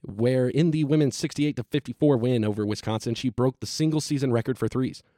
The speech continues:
Beating Amanda Cahill's seventy-eight hit in her twenty seventeen twenty-eight season, Sarah Scalia ended the game with four threes made in this one. T J D saw his return to competitive ball in the borders of this great state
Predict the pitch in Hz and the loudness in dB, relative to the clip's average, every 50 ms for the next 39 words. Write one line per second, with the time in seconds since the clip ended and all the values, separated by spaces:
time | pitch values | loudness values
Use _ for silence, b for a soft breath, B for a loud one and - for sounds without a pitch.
0 | _ _ _ - 113 113 113 110 107 107 107 107 107 104 - - 113 110 107 113 | _ _ _ -2 0 0 0 0 0 0 0 0 -2 -4 -4 -2 -2 0 0 0
1 | 110 107 - - 107 110 107 107 110 110 104 - - 117 120 - - 113 110 107 | -2 -2 -2 -4 -2 -2 -2 -2 -2 -2 -4 -4 -4 -4 -4 -4 -4 -4 -4 -2
2 | 98 104 104 101 - - - 143 135 123 - 127 123 113 - - 147 151 - - | -2 -4 -4 -6 -4 -4 -2 -2 -2 -2 -2 -4 -4 -4 -4 -2 -2 -2 0 0
3 | 123 117 110 110 127 - - - 117 101 107 127 - b b b b b b b | -2 0 0 -2 -4 -6 -6 -10 -8 -6 -6 -8 -8 b b b b b b b
4 | b - 165 170 165 160 147 - 160 156 160 170 170 175 170 - _ - 131 151 | b -4 -2 0 0 0 0 0 0 0 2 2 0 0 -2 -4 _ 0 2 2
5 | 160 156 151 131 117 123 123 123 127 113 101 - _ _ 127 127 127 120 117 - | 2 0 0 0 2 2 2 2 2 0 -2 -4 _ _ 2 4 4 4 2 0
6 | - 117 110 107 107 98 92 - - - 110 101 101 101 101 101 101 92 - - | -2 -2 0 0 -2 -4 -8 -12 -8 -4 -2 -2 -2 -2 -2 -4 -6 -6 -8 -8
7 | 92 95 - _ _ _ _ _ _ _ _ _ _ - 190 160 123 120 117 110 | -12 -12 -12 _ _ _ _ _ _ _ _ _ _ -6 -6 -2 -2 -2 -2 0
8 | 131 160 151 123 - 147 131 120 131 127 123 117 110 - 139 143 131 117 117 - | 0 0 0 0 0 0 0 2 0 0 -2 -2 -2 0 0 0 0 0 -2 -2
9 | - 113 - 123 123 123 117 113 104 104 110 113 117 117 117 110 104 110 110 107 | -4 -4 -2 0 -2 0 -2 -4 -2 0 2 2 4 2 0 0 0 0 0 0
10 | 107 101 107 104 104 107 98 - - 107 104 101 - - - - - 120 131 120 | 0 -2 -4 -4 -6 -6 -6 -4 -4 -4 -4 -4 -6 -12 -10 -4 -4 -4 -4 -4
11 | - | -8